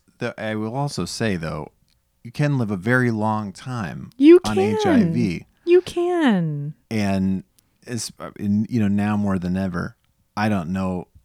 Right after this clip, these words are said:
Speaker 1: enough about it as, like, pediatric cases, but yeah, it also makes it extra weird. I'm gonna
Speaker 2: I
Speaker 1: add
Speaker 2: just
Speaker 1: that other one layer to just to be like,
Speaker 2: You
Speaker 1: it
Speaker 2: know, you,
Speaker 1: is
Speaker 2: you
Speaker 1: extra
Speaker 2: can,
Speaker 1: strange. <laughs>
Speaker 2: you can definitely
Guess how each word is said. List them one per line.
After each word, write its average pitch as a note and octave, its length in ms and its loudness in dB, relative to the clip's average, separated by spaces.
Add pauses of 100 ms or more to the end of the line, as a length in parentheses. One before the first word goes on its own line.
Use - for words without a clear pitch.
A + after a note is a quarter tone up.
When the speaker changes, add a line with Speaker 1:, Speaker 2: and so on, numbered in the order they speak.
(140)
Speaker 1:
enough F#2+ 300 -2
about F2 320 -4
it E2 100 -10
as, D#2+ 300 -14
like, - 260 -20
pediatric F2+ 840 -8
cases, B2 580 -8
but - 340 -8 (280)
yeah, B2 340 -2
it G#2 140 -6
also B2+ 260 -2
makes G2 240 -4
it F2 80 -6
extra E2+ 340 -6
weird. - 280 -12 (300)
I'm A#2 80 2
gonna B2 120 6
Speaker 2:
I G#3+ 40 8
Speaker 1:
add A#3 60 6
Speaker 2:
just A2 200 6
Speaker 1:
that G#2 140 2
other G2 220 2
one F2+ 260 -2
layer E2+ 300 -6
to E2+ 80 -10
just E2+ 180 -12
to F2 60 -12
be E2+ 140 -8
like, E2+ 300 -8
Speaker 2:
You - 100 0
Speaker 1:
it - 20 4
Speaker 2:
know, D#4 80 4
you, C4 160 4
Speaker 1:
is - 140 -4
Speaker 2:
you A#3+ 220 4
Speaker 1:
extra A3 240 2
Speaker 2:
can, A#2 60 2
Speaker 1:
strange. F#2+ 640 -12
<laughs> - 40 -4
Speaker 2:
you A#3 200 8
can A#3 440 6
definitely D#3+ 760 -2